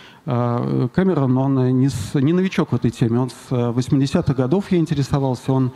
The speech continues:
э, использовал, сам погружался к, э, туда, к останкам. Он, э, э, привлек, э, крупнейших специалистов по этой теме. Были воссозданы интерьеры, экстерьеры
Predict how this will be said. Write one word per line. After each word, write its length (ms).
э, 200
использовал, 640
сам 360
погружался 640
к, 200
э, 480
туда, 240
к 100
останкам. 640
Он, 260
э, 40
э, 80
привлек, 360
э, 160
крупнейших 460
специалистов 640
по 80
этой 180
теме. 360
Были 180
воссозданы 560
интерьеры, 480
экстерьеры 680